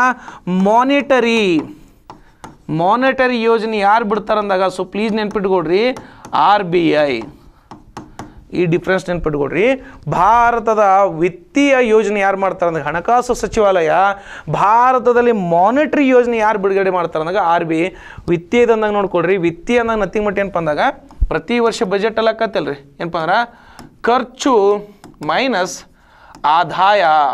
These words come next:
ಆದಾಯ ಅಂದಾಗ ಇದೇನಪ್ಪ ಅಂದ್ರೆ ಫಿಸ್ಕಲ್ ಡೆಫಿಸಿಟ್ ಅಂದಾಗ ವಿತ್ತೀಯ ಕುಂದುಕೊರತೆ ಅಂದಾಗ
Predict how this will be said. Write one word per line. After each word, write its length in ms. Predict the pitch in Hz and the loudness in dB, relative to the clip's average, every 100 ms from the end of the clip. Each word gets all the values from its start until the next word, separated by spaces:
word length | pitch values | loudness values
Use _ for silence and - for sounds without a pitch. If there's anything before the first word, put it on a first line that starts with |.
| 135 | 0
ಆದಾಯ 400 | 143 156 165 156 | 0 2 2 0
ಅಂದಾಗ 340 | 139 117 104 131 220 233 - - - 127 | -4 -6 -4 0 0 -2 -8 -20 -12 -4
ಇದೇನಪ್ಪ 420 | 139 226 226 226 | 2 2 2 -2
ಅಂದ್ರೆ 280 | 170 175 180 | -2 -2 -2
ಫಿಸ್ಕಲ್ 560 | 226 220 - 247 233 220 | -6 -6 -2 0 0 0
ಡೆಫಿಸಿಟ್ 540 | 208 220 208 202 - | -4 -4 -4 -4 -2
ಅಂದಾಗ 200 | 196 180 | -2 0
ವಿತ್ತೀಯ 600 | 196 208 208 - 226 220 | 0 -2 -6 -6 -2 -2
ಕುಂದುಕೊರತೆ 580 | 220 220 214 220 196 190 | -2 -2 0 -2 -2 -2
ಅಂದಾಗ 180 | 170 | 0